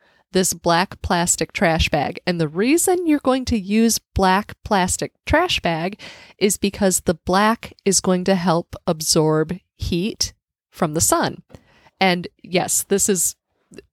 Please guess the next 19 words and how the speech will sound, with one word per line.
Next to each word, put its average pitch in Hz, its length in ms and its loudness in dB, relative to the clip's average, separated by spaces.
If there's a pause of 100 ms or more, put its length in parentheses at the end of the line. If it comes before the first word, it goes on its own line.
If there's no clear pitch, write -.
(300)
I 185 60 -2
guess 214 220 0
this 226 180 0
is 214 80 0
sounding 185 320 0
a 165 60 -2
little 175 180 -2
more 165 220 0
complicated 170 640 -4
now. 165 180 -6 (320)
But 208 240 0 (180)
the 208 100 0
process 277 640 -2
is 226 180 -2
this. - 520 -6 (560)
You 175 200 -2 (100)
add 165 300 2
the 247 200 2
ammonia, 175 520 0